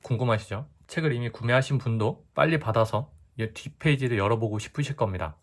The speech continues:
그리고 이미 책을 받으셨다면 이 영상을 통해서 "아, 이렇게 책이 구성되어 있구나"라고 한 번 더 제 마음을 좀 알아주셨으면 좋겠어요.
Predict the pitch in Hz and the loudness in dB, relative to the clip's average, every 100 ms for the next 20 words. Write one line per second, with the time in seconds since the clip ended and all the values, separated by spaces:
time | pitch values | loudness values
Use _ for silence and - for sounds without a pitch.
0 | _ _ - 123 123 135 147 147 - 113 | _ _ 0 2 4 2 2 0 0 0
1 | 113 165 160 156 104 127 147 - 113 127 | 0 -2 -2 -2 0 0 0 0 0 -2
2 | 110 135 120 110 123 151 147 147 180 147 | -2 0 2 2 2 2 2 2 0 2
3 | 131 151 156 104 113 98 113 110 131 147 | 2 0 0 0 2 0 -2 2 2 2
4 | - 151 - 156 147 117 127 120 107 95 | 0 -4 -2 -4 -2 -2 0 2 0 0
5 | - 117 117 98 98 107 139 143 147 127 | -2 0 2 0 0 0 0 2 2 2
6 | 202 - - - 127 104 107 131 139 131 | 0 -6 -20 2 4 6 6 6 2 0
7 | 123 110 123 117 117 110 127 123 123 - | -2 4 4 4 0 -2 0 0 -2 -4
8 | 127 - 82 | -2 -2 -6